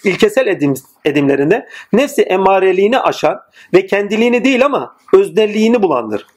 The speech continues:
Eylem insan olmanın zorunlu gereğidir. Eylem insan olmanın zorunlu gereğidir. Bilgi, ihlas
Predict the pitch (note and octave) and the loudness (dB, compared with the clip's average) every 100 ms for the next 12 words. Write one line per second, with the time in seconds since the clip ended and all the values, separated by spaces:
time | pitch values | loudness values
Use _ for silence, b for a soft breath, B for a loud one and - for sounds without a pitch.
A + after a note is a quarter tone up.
0 | _ _ E3+ F3 G3+ B3+ - F3+ F3 B3 | _ _ 0 2 2 -2 0 0 2 2
1 | A3+ F3+ F3+ A#3 E3 E3+ F3+ A3 E3 D#3 | 2 2 0 0 2 2 2 2 2 2
2 | D3+ B2+ - _ _ - - _ - E3 | -2 -6 -16 _ _ -20 -20 _ -4 0
3 | F#3 D3 - - B B - D#3+ D#3+ G3 | 0 0 -4 -10 B B -2 0 2 0
4 | A#3+ E3+ C#3+ F3 A#3+ C#3 D3 E3+ G#3+ G3 | 0 0 0 0 -2 0 2 2 0 0
5 | C#3 A2 - _ B B B - D3+ F#3 | 0 -2 -8 _ B B B -2 0 2
6 | F#3+ C4+ C#4+ - F#3+ F#3 G#3 B3+ - | 0 0 -4 -4 0 2 0 -2 -12